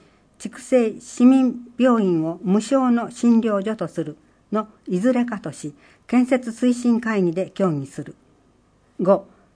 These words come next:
建設場所は筑西市養蚕地区の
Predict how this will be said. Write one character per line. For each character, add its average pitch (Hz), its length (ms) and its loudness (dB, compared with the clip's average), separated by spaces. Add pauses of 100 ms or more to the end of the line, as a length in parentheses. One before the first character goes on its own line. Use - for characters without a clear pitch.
建 254 220 2
設 240 220 -2
場 226 120 -2
所 220 160 -2
は 185 160 0 (200)
筑 - 260 -2
西 240 260 0
市 185 300 -6 (200)
養 254 200 2
蚕 254 300 0
地 240 120 -6
区 170 140 -2
の 160 160 -2